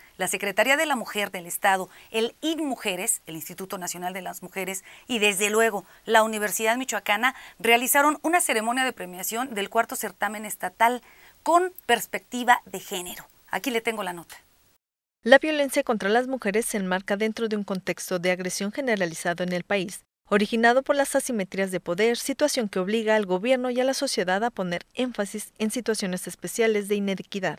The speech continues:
Speaker 2: Es por ello que la Universidad Michoacana de San Nicolás de Hidalgo trabaja buscando alternativas para terminar con la violencia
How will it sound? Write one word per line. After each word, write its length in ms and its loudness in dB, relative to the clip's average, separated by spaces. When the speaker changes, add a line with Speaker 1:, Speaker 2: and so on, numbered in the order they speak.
Speaker 2:
Es 140 2
por 160 2
ello 200 4
que 100 -2
la 80 4
Universidad 560 2
Michoacana 520 -2
de 80 -4
San 180 -4
Nicolás 340 -6
de 80 -4
Hidalgo 360 2
trabaja 420 6
buscando 440 0
alternativas 680 -2
para 220 2
terminar 460 0
con 120 -2
la 120 -2
violencia 580 -2